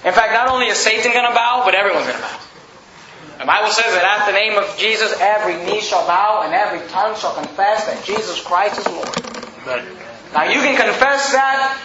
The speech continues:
Speaker 1: by your own volition on earth and go to heaven, but everyone will confess it at one point. Satan will confess it. He will bow. But God will send him to hell. He bruised her heel,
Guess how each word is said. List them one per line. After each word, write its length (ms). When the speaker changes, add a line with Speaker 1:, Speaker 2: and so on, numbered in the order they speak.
Speaker 1:
by 180
your 160
own 180
volition 580
on 220
earth 340
and 120
go 120
to 80
heaven, 580
but 140
everyone 480
will 100
confess 420
it 60
at 180
one 220
point. 180
Satan 380
will 100
confess 440
it. 60
He 120
will 120
bow. 420
But 120
God 140
will 80
send 180
him 80
to 100
hell. 300
He 220
bruised 480
her 120
heel, 460